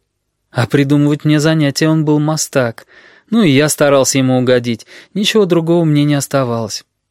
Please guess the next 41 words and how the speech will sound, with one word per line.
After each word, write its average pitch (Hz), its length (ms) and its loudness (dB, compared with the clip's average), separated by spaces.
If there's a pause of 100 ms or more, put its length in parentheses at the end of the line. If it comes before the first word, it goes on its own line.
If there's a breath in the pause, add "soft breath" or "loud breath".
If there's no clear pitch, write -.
(260)
Наименьшая 143 600 2
оплата 175 340 -2
у - 20 0
него 123 200 -2
была 135 280 0
девять 143 400 -2
долларов, 143 460 -4 (400 soft breath)
а 120 140 0
я 143 180 2
так - 220 -4
и 143 40 2
вовсе 120 400 0
получал 127 460 -2
семь. 110 360 -4 (680)
Но 123 160 0
я 139 200 4
лез 156 260 2
из 151 100 0
кожи 175 340 2
вон, 165 260 0
чтобы 120 300 -4
всё 156 220 -2
переделать. 135 720 -4 (480 loud breath)
Я 185 160 2
кормил 180 440 2
льва, 135 440 0 (120)
а 131 140 0
он 156 140 2
был 175 120 4
не 180 120 2
такой, 160 380 0
как 147 180 -2
обычные 143 500 -2
львы, 120 260 -2
и 107 160 -4
не 180 100 4
поднимался 165 600 0
ни 139 80 0
свет 135 280 -4
ни 127 100 -2
заря. 120 420 -2